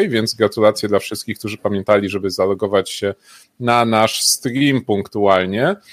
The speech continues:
ponieważ na koniec naszego występu każdy z nas, naszej trójki, zada jedno pytanie i pierwsza osoba, która dobrze odpowie, ale ważne, dobrze odpowie na czacie YouTube'a, bo oglądacie nas też na Facebooku, ale odpowiedzi przyjmujemy na YouTubie,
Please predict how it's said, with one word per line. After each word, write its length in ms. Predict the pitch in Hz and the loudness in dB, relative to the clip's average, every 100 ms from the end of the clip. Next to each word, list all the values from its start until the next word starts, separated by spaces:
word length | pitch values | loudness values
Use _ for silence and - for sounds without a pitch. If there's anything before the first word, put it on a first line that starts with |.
| - _ | -20 _
ponieważ 380 | 160 185 165 - | -2 0 0 0
na 120 | 180 | -2
koniec 520 | - 196 175 170 - | 2 4 4 0 0
naszego 340 | 135 - 107 104 | -4 -2 -2 -2
występu 600 | 104 - 120 113 113 107 | -4 0 0 2 0 2
każdy 480 | 117 110 110 120 | 4 4 4 0
z 80 | 110 | 0
nas, 480 | 98 98 101 - - | 0 0 0 -4 -10
naszej 340 | 101 104 - 95 | -4 -4 -4 -8
trójki, 400 | 117 156 151 120 | -4 -4 -4 0
zada 300 | 110 101 98 | 2 4 4
jedno 240 | 101 95 | 4 -2
pytanie 480 | 90 104 190 185 170 | -6 -2 -2 0 -4
i 140 | 156 | -6
pierwsza 340 | 151 117 110 107 | 0 0 2 0
osoba, 280 | 101 107 110 | 0 0 -2
która 240 | - 101 | 0 0
dobrze 360 | 104 135 127 107 | 2 0 2 0
odpowie, 520 | 107 - 117 110 92 | 0 2 2 4 2
ale 160 | 98 | 2
ważne, 400 | 101 113 101 92 | 4 4 4 -4
dobrze 320 | 90 113 113 104 | -4 -4 0 0
odpowie 540 | 92 - 113 110 107 - _ _ | 0 2 2 4 0 0 _ _
na 160 | 104 98 | -2 2
czacie 340 | 113 110 131 | 2 2 0
YouTube'a, 580 | 113 113 - 135 98 87 | -2 -2 -2 2 2 4
bo 120 | 95 | 2
oglądacie 520 | 95 104 107 104 - | 4 2 2 2 0
nas 240 | 98 95 - | -4 -4 0
też 240 | 131 - | 0 0
na 100 | 110 | -4
Facebooku, 600 | - 101 101 113 113 104 | -4 -6 -4 -6 -2 0
ale 240 | 98 98 | 2 2
odpowiedzi 480 | 101 - 104 110 107 | 0 -2 -4 -4 -6
przyjmujemy 600 | - 107 101 101 107 95 | -10 -8 -4 -2 -2 -2
na 260 | 90 110 135 | -2 0 2
YouTubie, 640 | 98 87 - 92 92 160 | 2 -2 -4 -6 2 2